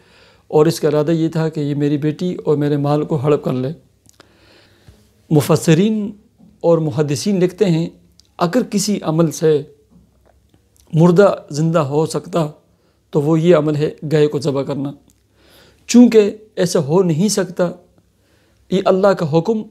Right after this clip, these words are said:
और हज़रत मूसा अलैहिस्सलाम का एक मौजज़ा था कि वो गाय का ज़बह किया और उसके टुकड़े से वो बंदा ज़िंदा हुआ और फिर दोबारा मर गया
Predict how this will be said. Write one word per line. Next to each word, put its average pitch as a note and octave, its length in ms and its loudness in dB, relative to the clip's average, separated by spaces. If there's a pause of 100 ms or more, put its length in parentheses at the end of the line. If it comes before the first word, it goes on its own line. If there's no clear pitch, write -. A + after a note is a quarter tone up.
(120)
और D#3+ 120 -4
हज़रत E3 360 -2
मूसा F3+ 320 -2
अलैहिस्सलाम E3 420 -2
का - 80 -4
एक D#3 180 -6
मौजज़ा F3 380 2
था E3 180 -6 (1040)
कि F3 100 2
वो E3+ 220 4
गाय D#3+ 240 4
का E3 180 0 (280)
ज़बह E3+ 240 0
किया E3 180 -2
और D#3 60 0
उसके D3 160 -6
टुकड़े E3+ 260 -2
से E3 100 -2
वो D3 100 2
बंदा D3+ 220 -2
ज़िंदा D#3+ 260 0
हुआ D3+ 200 0
और D3+ 200 -4
फिर E3+ 160 -2
दोबारा D3+ 300 -2
मर D#3+ 180 -2
गया D3+ 220 -4